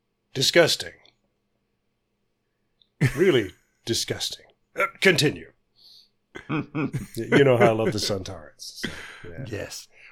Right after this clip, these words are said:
Speaker 1: Well, as well, no point dwelling on it. Yeah, really disgusting. <laughs> Okay. <laughs> I,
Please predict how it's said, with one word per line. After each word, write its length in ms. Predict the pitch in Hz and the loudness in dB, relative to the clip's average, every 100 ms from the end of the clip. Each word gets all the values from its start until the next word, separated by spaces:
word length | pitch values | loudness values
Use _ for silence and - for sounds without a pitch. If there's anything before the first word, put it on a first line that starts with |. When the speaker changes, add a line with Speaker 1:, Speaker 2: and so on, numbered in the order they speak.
| - | 6
Speaker 1:
Well, 140 | 170 | 10
as 140 | 175 135 | 10 10
well, 260 | 139 123 | 6 6
no 260 | 117 123 135 | 2 4 4
point 300 | 139 127 107 | 4 0 2
dwelling 400 | 131 143 123 101 | 4 4 4 0
on 200 | 95 98 | -8 -10
it. 220 | 107 - _ | -12 -16 _
Yeah, 380 | 123 143 113 92 - | -6 -6 -6 -10 -14
really 320 | - 196 185 104 | 2 4 4 0
disgusting. 680 | - - 175 - - - - - - | -2 -2 0 -2 -2 -4 -8 -16 -4
<laughs> 80 | 165 - - - 151 - 143 175 - _ _ _ _ _ - - - | -2 -2 -4 -6 -4 -6 -6 -10 -10 _ _ _ _ _ -14 -12 -2
Okay. 720 | 185 208 - 180 180 - - - | -2 -2 -10 -12 -12 -12 -14 -10
<laughs> 1600 | - - - 139 - _ _ _ _ _ _ - _ _ _ - 165 - - - _ _ _ - | -6 -8 -8 -10 -10 _ _ _ _ _ _ -20 _ _ _ -16 -14 -14 -18 -20 _ _ _ -8
I, 220 | 147 135 | -6 -6